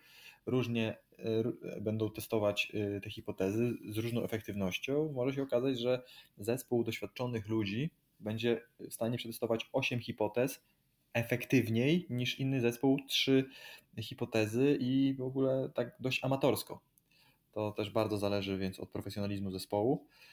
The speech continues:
E, inną rzeczą są jeszcze konflikty wewnętrzne. Hmm. Co ciekawe, na przykład, e, z moich obserwacji, rzadko powodem upadku startupów jest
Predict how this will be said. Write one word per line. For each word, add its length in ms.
E, 340
inną 280
rzeczą 360
są 240
jeszcze 600
konflikty 640
wewnętrzne. 640
Hmm. 400
Co 100
ciekawe, 380
na 60
przykład, 400
e, 220
z 40
moich 200
obserwacji, 680
rzadko 760
powodem 500
upadku 360
startupów 640
jest 260